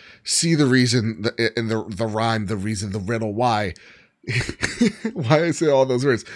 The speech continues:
uh, the reason as to why this game, uh, has justified the ten dollar paywall. But Kyle, I think you,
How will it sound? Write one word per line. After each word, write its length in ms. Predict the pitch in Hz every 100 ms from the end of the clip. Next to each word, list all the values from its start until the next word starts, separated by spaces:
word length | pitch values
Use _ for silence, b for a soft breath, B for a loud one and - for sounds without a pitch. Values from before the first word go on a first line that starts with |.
| B B -
uh, 180 | 131 131 117
the 100 | 123
reason 320 | 160 139 127
as 180 | 110 -
to 120 | 104
why 400 | 92 95 95 90 -
this 240 | 87 85
game, 400 | - 87 80 78 - b b b b
uh, 240 | 76 80 80 - _ _ _ _ _ -
has 200 | 101 117
justified 480 | - 117 110 113 101
the 60 | 92
ten 180 | 110
dollar 200 | 98 92
paywall. 440 | 76 101 85 58 - -
But 140 | 117
Kyle, 440 | 151 127 95 117 _ _ _ _ _ _ _ _ _ _ -
I 100 | -
think 180 | 113 87
you, 200 | 80